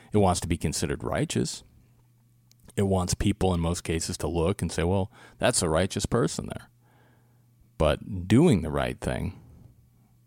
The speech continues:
see, that's, that's a different matter entirely. <laughs> That's the challenge. That's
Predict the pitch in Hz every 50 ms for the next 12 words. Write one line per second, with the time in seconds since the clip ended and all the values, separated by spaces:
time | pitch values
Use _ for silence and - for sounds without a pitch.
0 | _ _ _ _ _ - - 82 80 85 87 87 - - - - - - - -
1 | - - - _ _ _ - 82 78 - - - 76 76 73 - 110 147 214 220
2 | 220 - - - - - - - _ _ _ _ _ _ _ _ _ - 110 -
3 | 101 80 80 92 90 90 87 85 85 - - 90 110 127 107 - 82 82 - -
4 | - - - - 110 - - - - - - - - - - - - - - 87
5 | 90 90 - - - - 87 - - 107 98 113 135 104 - - 98 - - -
6 | - - - - 90 82 - - - -